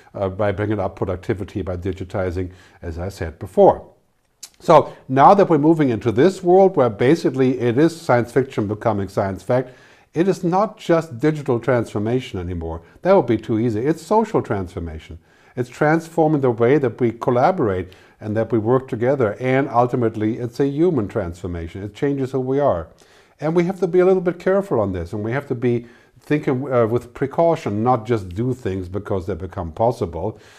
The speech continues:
Right? We have to also think about the things that we may not like,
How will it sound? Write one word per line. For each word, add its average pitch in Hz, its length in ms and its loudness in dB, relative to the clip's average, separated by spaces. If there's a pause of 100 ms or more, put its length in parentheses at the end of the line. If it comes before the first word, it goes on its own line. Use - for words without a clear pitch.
(160)
Right? 92 160 -6
We 104 180 0
have 110 160 0
to 113 80 -6
also 107 300 0
think 107 240 -4
about 101 240 0
the 110 80 -4
things 117 300 -4
that 110 160 -2
we 120 120 0
may 120 240 0
not 160 360 4
like, 92 420 -2